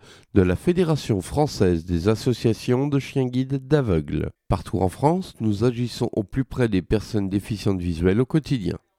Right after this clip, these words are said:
La formation des chiens guides, l'accompagnement des maîtres de chiens guides, le retour à l'autonomie, la sensibilisation du public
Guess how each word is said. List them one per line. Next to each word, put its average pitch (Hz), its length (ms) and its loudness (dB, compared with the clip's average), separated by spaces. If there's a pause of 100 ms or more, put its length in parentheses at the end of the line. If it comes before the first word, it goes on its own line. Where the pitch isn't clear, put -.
(560)
La 90 140 4
formation 98 640 0
des 82 100 0
chiens 120 220 -2
guides, 165 340 -2 (560)
l'accompagnement 104 800 2
des 90 120 2
maîtres 104 420 0
de 82 100 0
chiens - 240 -6
guides, 101 360 -6 (520)
le 92 160 6
retour 123 400 2
à - 20 6
l'autonomie, 92 680 2 (640)
la 92 160 2
sensibilisation 101 960 0
du 117 140 -2
public 87 520 -4